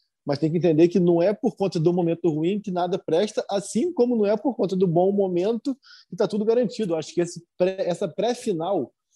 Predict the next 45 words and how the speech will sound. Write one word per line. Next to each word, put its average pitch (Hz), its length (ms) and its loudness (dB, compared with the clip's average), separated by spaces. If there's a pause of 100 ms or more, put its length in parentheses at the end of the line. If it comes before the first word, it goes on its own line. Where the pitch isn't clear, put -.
(220)
é, 127 120 -4
exemplifica 180 600 0
muito 196 300 -2
isso, 180 260 -2
cara. 113 180 -6
A - 20 -4
gente 135 180 -10
pegar 156 280 2
esse 175 120 -6
recorte 175 540 -2
de, 151 240 -4 (320)
de 139 120 -8
cinquenta 190 440 -2
e 208 40 -2
poucos 180 340 -2
dias 156 320 -2
que - 180 -16
foi 156 220 0
entre 143 360 -2
as 131 200 -6
classificações 156 760 -2
para 202 200 0
a - 20 0
final 151 340 -2
lá, 139 160 0
de 117 140 -10
Palmeiras 151 540 0
e 165 60 -2
de 156 140 -4
Flamengo, 139 480 -2 (300)
e 131 80 6
a 135 80 8
própria 160 360 6 (300)
final 139 380 0
no 135 100 0
dia 143 200 2
vinte 135 180 -4
e - 60 -14
sete, 165 500 0 (320)
é 143 60 4
um 165 100 4
período 175 500 4
onde 180 400 0 (240)
especulou-se 190 720 4
muito 196 380 0